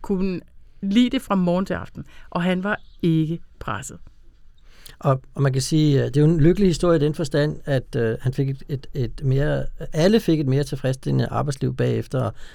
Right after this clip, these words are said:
Speaker 2: Og desværre var det jo så på en lidt u-, uheldig baggrund, så man kan jo tænke på selv, sig selv i sit eget lederskab. Øh, skal jeg fa-, bl-, falde om og blive alvorligt syg og køres på skadestuen?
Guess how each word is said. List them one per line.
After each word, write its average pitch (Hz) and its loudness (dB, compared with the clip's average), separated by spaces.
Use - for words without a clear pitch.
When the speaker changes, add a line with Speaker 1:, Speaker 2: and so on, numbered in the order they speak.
Speaker 2:
Og 143 -6
desværre 143 4
var 151 6
det 139 4
jo 147 4
så 139 2
på 139 0
en 127 2
lidt 131 2
u-, - -6
uheldig 147 0
baggrund, 135 0
så - -4
man 117 0
kan 123 -2
jo 110 0
tænke 131 0
på 143 0
selv, 160 0
sig 135 -4
selv 170 0
i 156 -2
sit 127 -4
eget 135 2
lederskab. 143 0
Øh, 123 2
skal - 2
jeg 123 4
fa-, 147 0
bl-, 156 -6
falde 127 2
om 151 2
og 165 -2
blive 143 2
alvorligt 143 0
syg 170 0
og 151 0
køres 123 0
på 113 -4
skadestuen? 151 2